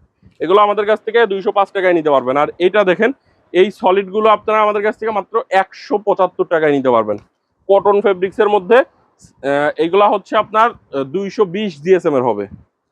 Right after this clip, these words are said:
খুবই কোয়ালিটিফুল প্রোডাক্ট। আবার সলিড এইগুলা কটনের মধ্যে আছে একশো পঁচাশি টাকা। তো এরকম এইদিকে দেখেন আমাদের কাছে কি পরিমাণে কালার আছে ড্রপ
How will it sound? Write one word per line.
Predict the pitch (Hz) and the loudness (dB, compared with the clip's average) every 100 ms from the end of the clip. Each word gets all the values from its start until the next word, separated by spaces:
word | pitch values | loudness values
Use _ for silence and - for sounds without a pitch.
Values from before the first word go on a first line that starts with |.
| _ _ | _ _
খুবই | - 202 202 220 | -4 -2 -2 0
কোয়ালিটিফুল | 202 202 202 196 214 214 | 2 4 2 -4 -8 -8
প্রোডাক্ট। | 185 180 196 - _ _ _ _ _ | -4 2 2 0 _ _ _ _ _
আবার | 156 185 | 2 2
সলিড | 185 - 190 208 | 0 0 0 4
এইগুলা | 196 185 196 202 | 2 4 2 2
কটনের | 202 185 196 196 | 0 -2 -2 -2
মধ্যে | 202 185 | -4 -2
আছে | 196 190 220 - _ _ - | -2 -2 -6 -8 _ _ -4
একশো | 175 - 202 | -4 -4 -6
পঁচাশি | 190 170 156 143 | -2 0 0 -2
টাকা। | 131 110 107 - _ _ - | -4 -2 -4 -8 _ _ -14
তো | - | 0
এরকম | 185 220 214 170 185 - | 4 4 4 2 0 -4
এইদিকে | 170 175 196 | -6 -4 -2
দেখেন | 175 165 190 | 0 2 2
আমাদের | 170 165 175 | 0 -2 -4
কাছে | 180 220 269 _ _ _ | -2 -2 -4 _ _ _
কি | - 247 | -6 -6
পরিমাণে | 220 202 208 208 202 190 | -4 2 2 4 4 2
কালার | 160 147 143 | 2 2 4
আছে | 131 - 104 - _ _ _ _ _ _ _ _ 123 | 2 -2 -12 -14 _ _ _ _ _ _ _ _ -2
ড্রপ | 156 | 0